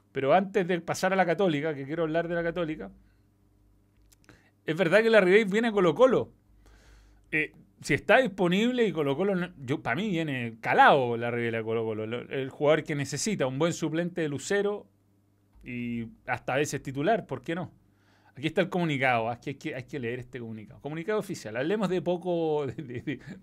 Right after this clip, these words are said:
de poca, de poca voluntad. El Club Universidad de Chile informa su, cacha, dura dos líneas.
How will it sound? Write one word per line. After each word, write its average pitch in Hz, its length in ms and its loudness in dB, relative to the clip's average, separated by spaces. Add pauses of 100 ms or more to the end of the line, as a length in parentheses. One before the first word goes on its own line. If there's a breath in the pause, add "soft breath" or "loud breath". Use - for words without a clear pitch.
de 127 140 -8
poca, 151 580 4
de 131 140 0
poca 147 240 2
voluntad. 120 500 -2 (1800 soft breath)
El 143 160 2
Club 208 140 2
Universidad 196 340 2
de 185 60 4
Chile 202 240 0
informa 202 360 2
su, - 140 -6 (160)
cacha, 190 300 -2
dura 185 420 4
dos 180 380 2
líneas. 139 640 -4